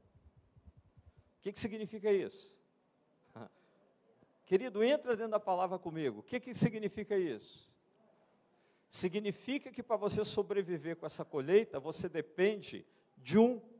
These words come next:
milagre sobrenatural de Deus.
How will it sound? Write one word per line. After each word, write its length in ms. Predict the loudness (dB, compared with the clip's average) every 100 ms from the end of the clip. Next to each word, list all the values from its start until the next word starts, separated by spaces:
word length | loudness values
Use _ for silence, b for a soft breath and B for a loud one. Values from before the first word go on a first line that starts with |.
| -20
milagre 1080 | -14 -10 -4 -4 2 6 6 4 -4 -10 -10
sobrenatural 1600 | -10 -4 2 2 0 -8 -6 -6 -4 -6 -4 4 6 8 6 -2 -20 -6
de 160 | -4
Deus. 560 | 4 4 4 -6 -20